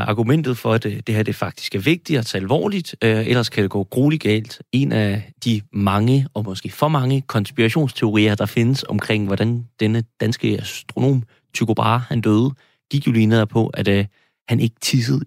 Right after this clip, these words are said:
i fem dage, efter at have holdt sig til et middagsselskab. Så det kan altså gå grueligt galt, hvis man ikke tager det her alvorligt. Det var en,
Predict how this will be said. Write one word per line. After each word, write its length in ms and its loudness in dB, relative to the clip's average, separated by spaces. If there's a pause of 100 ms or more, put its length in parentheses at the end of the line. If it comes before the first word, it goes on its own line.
i 120 -2
fem 280 -2 (100)
dage, 300 -4 (360)
efter 240 0
at 60 4
have 140 2
holdt 200 0
sig 440 -2
til 100 -2
et 80 -2
middagsselskab. 720 0 (260)
Så 140 -2
det 120 -4
kan 120 -2
altså 220 -2
gå 200 2
grueligt 380 -4
galt, 180 0
hvis 160 -6
man 100 2
ikke 120 0
tager 120 0
det 100 0
her 80 2
alvorligt. 540 -2 (200)
Det 60 -8
var 120 2
en, 260 -2